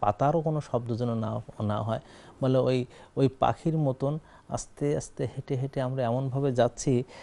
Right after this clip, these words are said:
যে আমাদেরকে যেন কেউ না দেখতে পায় এবং আমাদের কোনো শব্দ যেন কেউ না শুনতে পায়।" পরে আমরা গেলাম,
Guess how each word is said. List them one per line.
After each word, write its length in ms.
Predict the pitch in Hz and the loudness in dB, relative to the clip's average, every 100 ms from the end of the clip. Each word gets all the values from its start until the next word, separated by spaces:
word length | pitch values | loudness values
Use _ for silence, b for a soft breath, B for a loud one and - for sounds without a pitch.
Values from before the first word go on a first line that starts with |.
| B B | B B
যে 340 | 120 123 120 113 B B B | 2 4 6 4 B B B
আমাদেরকে 540 | 117 127 127 - 120 | 0 2 0 -2 -2
যেন 280 | 117 117 113 | -2 -2 -4
কেউ 180 | 123 117 | -2 -2
না 240 | 110 104 | 0 0
দেখতে 360 | 107 117 - 139 | -2 -6 -8 -8
পায় 240 | 151 165 | -4 -4
এবং 240 | 143 131 | -2 -4
আমাদের 300 | 117 113 120 120 | -4 -4 -4 -6
কোনো 200 | 127 120 | -6 -8
শব্দ 480 | - 117 113 - | -4 -2 -2 -2
যেন 180 | 123 123 | -4 -4
কেউ 160 | 113 113 | -2 -2
না 180 | 107 110 | -2 -2
শুনতে 380 | - 117 127 | -4 -6 -4
পায়।" 200 | 123 170 190 B B B | -4 -4 -6 B B B
পরে 220 | 139 131 | 6 8
আমরা 460 | 120 117 117 110 110 - B 123 | 8 6 4 4 4 -2 B 0
গেলাম, 320 | 113 113 151 | 2 4 2